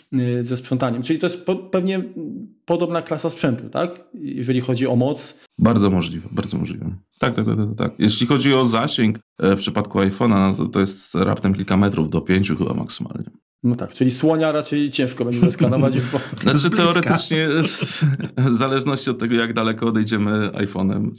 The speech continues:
Speaker 2: czy, czy telefonem od, od, od słonia, tak? No jeżeli będziemy w odległości około metra i będziemy dysponowali odpowiednią wielką drabiną, no to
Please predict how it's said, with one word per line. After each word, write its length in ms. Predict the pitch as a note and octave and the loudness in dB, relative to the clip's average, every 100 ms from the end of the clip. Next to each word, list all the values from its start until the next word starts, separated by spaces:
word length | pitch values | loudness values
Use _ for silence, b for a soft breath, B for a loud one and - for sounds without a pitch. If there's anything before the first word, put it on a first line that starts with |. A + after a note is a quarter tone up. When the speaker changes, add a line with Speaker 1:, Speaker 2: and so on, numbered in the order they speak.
| - | -6
Speaker 2:
czy, 280 | G2 - - | -4 -6 -10
czy 140 | - | -10
telefonem 600 | - F#2 F#2 F#2+ F#2+ G2+ | -4 -2 -2 -2 -2 0
od, 200 | F#2+ - | -4 -6
od, 200 | E2 - - _ _ _ | -10 -12 -20 _ _ _
od 140 | G#2 - | -6 -4
słonia, 360 | D#3+ C#3 F#2 | -2 -2 -2
tak? 260 | D#2+ F#2 - | -4 -8 -4
No 60 | |
jeżeli 300 | F#2 F2+ F#2 | -2 0 -2
będziemy 340 | F#2 F2+ F#2 F#2 | -2 -2 0 -2
w 60 | |
odległości 480 | E2+ F2 F2 F#2 - | -2 -4 -2 -4 -4
około 320 | F2 - F2+ | -6 -2 0
metra 400 | F2+ E2+ F2 F2+ - | 0 0 -2 -4 -2
i 100 | F#2+ | -2
będziemy 420 | F2+ F#2+ G2 F#2+ | 0 0 0 -2
dysponowali 560 | F#2 - F#2 G2 F2+ F#2 | -4 -4 -4 -2 -2 -2
odpowiednią 480 | - - F2+ F2 F2+ | -4 -4 -4 -2 -4
wielką 260 | F2+ F#2+ | -4 -4
drabiną, 480 | F2+ F2 D#2+ - F2+ | -4 -2 -4 -4 -6
no 140 | F2+ | -6
to 180 | - F#2+ | -6 -8